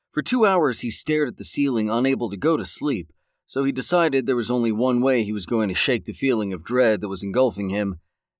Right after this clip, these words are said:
and that was to go out and destroy every fiber of guilt in his body with drugs and alcohol. Max had paid him a ten grand finder's fee for getting Daryl to do the job,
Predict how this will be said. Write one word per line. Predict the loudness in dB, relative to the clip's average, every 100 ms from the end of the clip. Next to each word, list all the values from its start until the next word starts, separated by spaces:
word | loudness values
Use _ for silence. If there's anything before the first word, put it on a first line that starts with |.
| -14
and | -10 -4
that | -2 0
was | -2 -6
to | -6
go | -2 0 2
out | 2 0
and | -2
destroy | -4 -6 -2 0 0
every | 0 -4
fiber | -4 0 0 0 -2
of | -4 0
guilt | 0 0 -2
in | -2
his | -4
body | 0 0 2 0
with | -2 -4 -2
drugs | 0 0 0
and | -2
alcohol. | 0 -2 -4 -4 -6 -10 _ _ _ _ _ _ _ _ _ _
Max | -2 0 0 -2
had | -4
paid | 0 2 2
him | 2 0
a | 0
ten | -2 0
grand | 0 0 0 -2
finder's | -2 0 0 0 -2
fee | -2 -2 -2
for | -4
getting | -4 -2 -2
Daryl | 0 0 0 -2
to | -4
do | -2 -2
the |
job, | -2 0 2 0